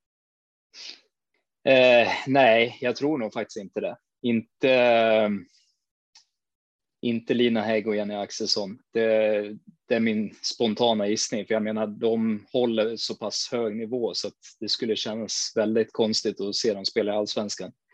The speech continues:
Då, eh, det, det skulle inte kännas rätt för, för dem på något sätt. Jag menar, de är ju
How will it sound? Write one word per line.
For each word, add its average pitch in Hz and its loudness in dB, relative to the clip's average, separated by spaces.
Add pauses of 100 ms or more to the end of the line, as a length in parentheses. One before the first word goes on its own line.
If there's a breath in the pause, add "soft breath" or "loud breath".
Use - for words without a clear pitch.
(540 soft breath)
Då, 104 6
eh, 101 -2 (1300)
det, 113 6
det 110 4
skulle 107 2
inte 104 -4
kännas 101 -6 (380)
rätt 113 -2 (120)
för, 95 -4
för 107 -4
dem 117 2
på 101 -6
något 92 -8
sätt. 95 -6
Jag 104 -2
menar, 101 -6
de 107 0
är 110 0
ju 104 2